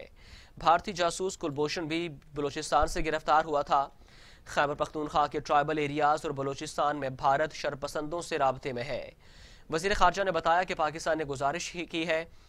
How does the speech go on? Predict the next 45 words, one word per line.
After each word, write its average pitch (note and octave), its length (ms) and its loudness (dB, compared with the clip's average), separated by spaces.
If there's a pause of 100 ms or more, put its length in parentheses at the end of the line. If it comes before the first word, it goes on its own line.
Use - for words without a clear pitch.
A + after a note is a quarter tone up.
(160)
कि D#3 100 -2
भारत D3+ 360 4
ताउन D3+ 300 2
की E3+ 120 -6
तरफ D#3+ 260 -4
आए D#3 280 2 (400)
और D3 140 2
हमने E3 340 0
तमाम E3+ 360 0
तर F3 160 2
हालात D3 360 4
से E3+ 140 -6
बैनुल C#3+ 220 -2
अक़वामी D3+ 320 -2
बरादरी C#3 400 0
को D3 120 -4
आगाह C3 280 2
किया B2 220 -4
है। A#2+ 260 -8 (480)
उनका F#3+ 240 -2
कहना F#3+ 240 2
था G#3+ 140 -2
कि F#3+ 120 -4
पाकिस्तान E3 540 2
ने E3 140 0
ख़त D#3+ 300 -2
में E3 80 0
अपने D3+ 240 2
खदशात D3 480 0
से D#3+ 220 -6
दीगर D3 480 -2
ममालिक C3+ 420 0
को D3 100 -2
भी C3+ 140 -4
आगाह C3+ 260 2
कर C#3+ 160 -4
दिया C3+ 200 -2
है। C#3+ 180 0 (600)
ईद E3 200 -4
के E3 120 -2
बाद D3 340 4
एक D3+ 220 -4
इजलास C#3+ 400 0
बुलाया C#3+ 300 4
जाएगा F3 400 2